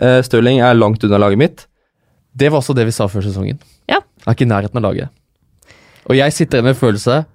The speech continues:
Speaker 1: at Sterling er
Speaker 2: Førstemann på laget ditt
Speaker 1: Førstemann på laget.
Speaker 2: <laughs> når du skal lage utkast i juli. Ja, ja.
Speaker 1: Han er nesten førstemann inn.
Speaker 2: Ja, men vet du hva? Både fordi han er god, men også fordi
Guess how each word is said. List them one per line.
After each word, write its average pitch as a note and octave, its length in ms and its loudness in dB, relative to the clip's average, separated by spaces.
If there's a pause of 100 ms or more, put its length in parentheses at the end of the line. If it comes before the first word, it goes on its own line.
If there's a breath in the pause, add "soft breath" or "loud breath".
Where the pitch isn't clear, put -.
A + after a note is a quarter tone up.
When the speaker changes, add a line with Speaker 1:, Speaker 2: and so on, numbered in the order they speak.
(220)
Speaker 1:
at - 320 -8 (180)
Sterling A2 420 -2 (140)
er G2 300 -4 (880)
Speaker 2:
Førstemann - 560 -2
på G#3+ 80 2
laget F#3 220 0
ditt C3 100 0
Speaker 1:
Førstemann - 240 0
på - 60 2
laget. - 100 2
Speaker 2:
<laughs> B3 40 4
når A#3 120 2
du - 20 -6
skal A#3+ 380 0
lage G#3 320 0
utkast - 400 -2
i G#3 80 2
juli. G3 220 2 (120)
Ja, E3+ 160 -2
ja. F3+ 120 -2 (880 loud breath)
Speaker 1:
Han C3+ 100 0
er E3+ 120 2
nesten F3 200 -8
førstemann A2+ 400 -2
inn. A#2+ 120 -6 (720 loud breath)
Speaker 2:
Ja, - 180 -4
men C4+ 160 0
vet C4+ 140 -6
du D4 40 0
hva? D#4+ 80 2 (300)
Både A#3 260 0
fordi B3 140 -2
han B3 80 0
er A#3 80 -2
god, D#4+ 160 0 (100)
men B3+ 140 2
også C4 200 -4
fordi C4+ 200 0